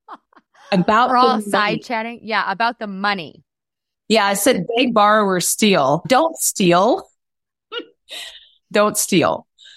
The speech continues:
Speaker 2: However, you can sell, you can beg, borrow, sell something and before I was like, I heard Laura say that in a podcast. I was like, "That's insane. What can I sell?"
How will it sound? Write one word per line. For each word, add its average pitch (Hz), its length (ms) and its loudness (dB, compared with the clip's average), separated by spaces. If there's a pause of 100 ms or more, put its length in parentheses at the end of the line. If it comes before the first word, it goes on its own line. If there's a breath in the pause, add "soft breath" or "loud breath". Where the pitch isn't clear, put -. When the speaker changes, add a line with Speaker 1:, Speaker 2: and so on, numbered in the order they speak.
(600 loud breath)
Speaker 2:
However, 202 800 0
you 202 180 2
can 208 180 2
sell, 185 760 -2
you 170 160 -2
can 180 260 0
beg, 180 440 -2 (120)
borrow, 180 680 2 (280)
sell 196 680 -2
something 196 760 -2 (100)
and 160 540 0 (600)
before 233 200 -2
I - 20 2
was 233 80 -2
like, 269 120 -4 (100)
I 214 80 -2
heard 285 220 0
Laura 277 260 4
say 185 240 0
that 180 180 0
in 160 60 2
a 156 80 0
podcast. 151 640 -2
I - 20 -2
was 160 100 -4
like, 208 140 -10
"That's 285 240 0
insane. 143 540 2
What 220 200 0
can 320 120 -2
I 254 120 0
sell?" 127 640 0